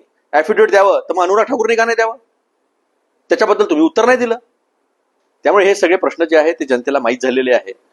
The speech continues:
आणि तुम्ही जी प्रेस कॉन्फरन्स घेतली आहे ती भाजपच्या कार्यकर्त्यासाठी सारखी घेतली आहे.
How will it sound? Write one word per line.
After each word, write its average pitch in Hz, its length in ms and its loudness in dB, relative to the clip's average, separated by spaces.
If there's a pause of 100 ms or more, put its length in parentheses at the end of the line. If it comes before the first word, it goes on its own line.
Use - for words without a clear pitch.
(380)
आणि 131 180 -2
तुम्ही 165 140 -2
जी 202 80 -2
प्रेस 170 180 0
कॉन्फरन्स 151 340 0
घेतली 131 160 -2
आहे 135 100 0
ती 147 60 -6
भाजपच्या 117 360 0
कार्यकर्त्यासाठी 135 720 -2
सारखी 127 260 -2
घेतली 113 260 -4
आहे. 135 100 0